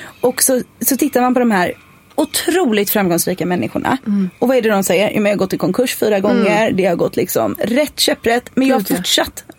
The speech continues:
Speaker 1: Jag har
Speaker 2: Exakt.
Speaker 1: vågat."
Speaker 2: Exakt. Och det jag tycker också som, som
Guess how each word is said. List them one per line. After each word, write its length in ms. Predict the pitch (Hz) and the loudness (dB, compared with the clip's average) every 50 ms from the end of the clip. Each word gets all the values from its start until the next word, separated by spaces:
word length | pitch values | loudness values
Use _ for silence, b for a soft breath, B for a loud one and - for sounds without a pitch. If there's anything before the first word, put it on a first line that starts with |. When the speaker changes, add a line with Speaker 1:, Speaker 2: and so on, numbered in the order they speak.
| - - | -8 -2
Speaker 1:
Jag 180 | - 254 254 247 | 0 2 2 4
har 80 | 247 | 4
Speaker 2:
Exakt. 240 | 220 208 285 277 240 214 | 4 2 4 4 4 2
Speaker 1:
vågat." 480 | 202 196 254 269 - - - - - - - | 2 2 0 -2 -4 -6 -8 -10 -10 -8 -4
Speaker 2:
Exakt. 680 | - 208 196 - - 226 190 - - - - - - - B B B B B | -4 -4 -2 -2 -2 -2 -2 -2 -4 -14 -16 -16 -18 -18 B B B B B
Och 280 | B B B - 240 | B B B -2 0
det 80 | 202 233 | 2 2
jag 480 | 226 226 208 - 226 233 247 269 277 - | 2 2 2 2 2 2 2 0 0 -2
tycker 240 | - 240 202 214 220 | -2 -2 0 0 0
också 200 | 247 - - 214 | -2 -2 -6 -4
som, 320 | - 208 196 185 180 - - - - | -2 -2 0 0 -2 -4 -6 -10 -10
som 460 | - - 208 196 185 190 190 196 107 | -8 -4 -2 -2 0 0 -2 -2 -4